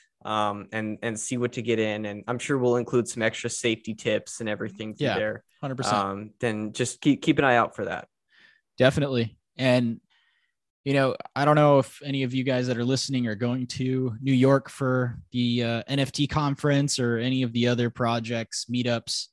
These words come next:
Speaker 1: I'm
Speaker 2: I
Speaker 1: jealous of all of you.
Speaker 2: I know. It sucks you're not going. Um, but
Speaker 1: I'm a loser.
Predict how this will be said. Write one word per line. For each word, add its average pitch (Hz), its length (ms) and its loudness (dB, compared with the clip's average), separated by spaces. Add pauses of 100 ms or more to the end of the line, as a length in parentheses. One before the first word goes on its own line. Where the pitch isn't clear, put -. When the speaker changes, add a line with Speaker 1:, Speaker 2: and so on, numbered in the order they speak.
(420)
Speaker 1:
I'm 120 80 -8
Speaker 2:
I - 20 -10
Speaker 1:
jealous 110 400 -2
of 107 100 -6
all 107 200 2
of 110 100 -6
you. 113 180 -6 (220)
Speaker 2:
I 101 80 -8
know. 107 280 -2
It - 100 -10
sucks - 280 0
you're 139 80 0
not 113 160 0
going. 107 420 -2 (120)
Um, 104 480 0 (140)
but 110 260 4
Speaker 1:
I'm 120 100 -8
a 120 60 -2
loser. 123 460 2